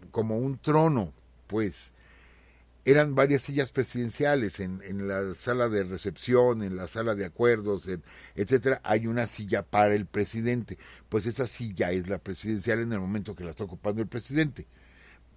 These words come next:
No era un trono. Entonces, las sillas donde está sentado Villa, Zapata, etcétera, eran sillas que pertenecían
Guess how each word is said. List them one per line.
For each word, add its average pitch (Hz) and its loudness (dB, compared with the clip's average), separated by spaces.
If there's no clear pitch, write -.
No 127 4
era 135 6
un 135 0
trono. 143 0
Entonces, 131 0
las 104 0
sillas 147 -4
donde 104 0
está 113 -2
sentado 113 -4
Villa, 104 -2
Zapata, 98 -6
etcétera, 110 -4
eran 165 4
sillas 160 2
que 151 0
pertenecían 127 -2